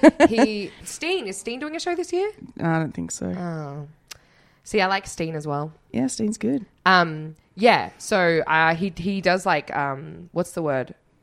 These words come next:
Speaker 2: Improvised raps.
Speaker 1: Yeah,
Speaker 2: Amazing.
Speaker 1: great.
Speaker 2: Improvisation. Maybe I'll see some improv.
Speaker 1: Well, if you wanna go see improv, go see Snort with Friends.
Speaker 2: Okay.
Speaker 1: It's the, um, New Zealand guys, uh,
Speaker 2: Yes,
Speaker 1: Guy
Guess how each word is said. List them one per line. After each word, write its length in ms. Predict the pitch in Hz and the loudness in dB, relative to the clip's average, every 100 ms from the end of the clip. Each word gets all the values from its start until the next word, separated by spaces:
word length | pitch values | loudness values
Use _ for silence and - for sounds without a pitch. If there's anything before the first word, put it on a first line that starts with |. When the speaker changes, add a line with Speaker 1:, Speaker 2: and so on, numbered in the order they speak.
| - | -6
Speaker 2:
Improvised 500 | 185 185 170 151 151 | -6 -2 0 -2 -2
raps. 440 | 139 - - - _ 226 | -6 -6 -10 -20 _ 0
Speaker 1:
Yeah, 60 | |
Speaker 2:
Amazing. 280 | 196 247 - | 2 2 2
Speaker 1:
great. 200 | - 151 | 2 2
Speaker 2:
Improvisation. 840 | 214 381 381 349 208 208 185 139 - _ | 2 4 6 4 2 -2 -4 -10 -14 _
Maybe 180 | 208 247 | -4 0
I'll 100 | 285 | 0
see 160 | 262 240 | -2 -8
some 200 | - 190 | -8 -10
improv. 420 | 170 175 156 - _ _ _ _ _ _ | -10 -8 -10 -10 _ _ _ _ _ _
Speaker 1:
Well, 280 | 233 208 220 214 | 6 8 8 6
if 160 | 208 | 4
you 80 | 214 | 6
wanna 160 | 233 233 | 4 6
go 120 | 196 | 4
see 220 | - 185 | 4 0
improv, 440 | 190 254 190 170 185 | 0 -2 -4 -4 2
go 140 | 185 | 2
see 220 | 190 175 | 2 -2
Snort 360 | - - 185 170 | -2 0 2 2
with 140 | 170 | 0
Friends. 600 | - 156 170 285 - - - _ _ - - _ - | 0 0 0 -4 -6 -10 -16 _ _ -20 -20 _ -6
Speaker 2:
Okay. 240 | 233 240 240 | -4 -2 -2
Speaker 1:
It's 140 | - | 0
the, 400 | 202 185 175 175 175 | 6 8 10 8 8
um, 380 | 170 165 160 | 6 4 0
New 120 | 185 180 | 0 2
Zealand 340 | 190 196 202 | 4 4 2
guys, 340 | 202 311 - 190 | 2 0 0 4
uh, 300 | 175 160 - | 6 6 4
Speaker 2:
Yes, 260 | 180 165 | 0 0
Speaker 1:
Guy 80 | 165 | 6